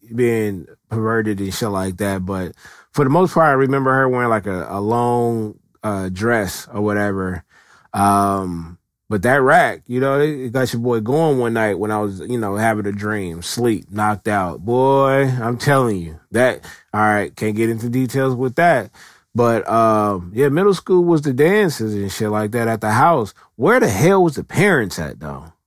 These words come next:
And some, some of 'em, don't, don't get me wrong, some of 'em I walked up to, the parents and the uncles outside drinking forties and shit like that.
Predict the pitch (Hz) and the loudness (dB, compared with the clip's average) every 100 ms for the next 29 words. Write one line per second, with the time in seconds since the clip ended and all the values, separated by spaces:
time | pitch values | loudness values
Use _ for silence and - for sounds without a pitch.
0 | _ _ _ _ - 196 220 120 117 254 | _ _ _ _ 0 2 2 2 2 0
1 | 277 196 247 262 233 214 214 220 190 226 | 0 -2 2 4 4 4 2 2 0 -2
2 | 233 180 147 151 170 131 - 196 185 156 | 2 2 4 4 4 2 0 0 2 4
3 | 147 151 139 147 127 147 139 117 135 143 | 4 4 4 2 0 2 2 2 2 2
4 | 127 123 127 135 135 127 123 110 123 120 | 2 2 2 2 2 2 2 2 2 2
5 | 117 117 120 110 123 123 120 110 110 - | 2 0 -2 -2 0 0 0 -2 -4 0
6 | 120 110 113 107 113 113 110 85 | 0 2 0 0 0 0 -2 -6